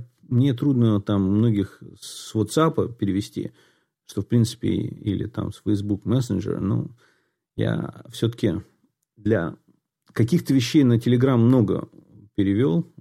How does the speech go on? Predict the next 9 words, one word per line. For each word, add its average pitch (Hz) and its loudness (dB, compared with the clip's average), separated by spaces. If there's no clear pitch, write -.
а, - -6
свою - -8
коммуникацию, 104 -6
и 123 2
это 175 2
всё 175 0
равно 180 4
лучше. 143 4
То - -18